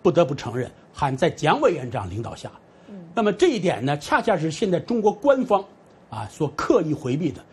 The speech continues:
Speaker 1: 叫老百姓呢只知道毛泽东在一九四九年宣布说中国人民站起来了，其实中国在二战中，在二战后已经站立起来了。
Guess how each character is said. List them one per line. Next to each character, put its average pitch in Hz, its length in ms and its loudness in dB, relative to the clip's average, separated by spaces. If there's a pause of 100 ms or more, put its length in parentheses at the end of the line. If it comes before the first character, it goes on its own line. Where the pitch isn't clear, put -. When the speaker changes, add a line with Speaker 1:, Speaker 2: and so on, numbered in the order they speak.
(300)
Speaker 1:
叫 254 160 4
老 262 160 2
百 254 100 0
姓 247 200 -4
呢 185 100 2
只 175 320 0
知 302 180 -4
道 262 160 2
毛 190 220 0
泽 254 100 -4
东 262 220 -2
在 226 100 2
一 262 160 -4
九 196 160 2
四 208 220 -4
九 160 180 0
年 135 280 -2
宣 269 340 2
布 233 140 0
说 233 280 2 (540)
中 247 220 0
国 247 100 2
人 240 80 -2
民 240 100 0
站 185 240 4
起 - 140 -6
来 92 80 -6
了， 110 160 -10
其 294 340 0
实 294 200 -2
中 294 200 0
国 220 200 2
在 220 160 0 (100)
二 262 220 6
战 180 280 2 (760)
中， 233 180 4 (160)
在 - 120 0
二 262 280 6
战 208 180 2
后 - 240 4 (260)
已 170 200 0
经 277 240 2
站 208 220 2
立 160 100 -6
起 - 180 -6
来 76 140 -10
了。 104 140 -14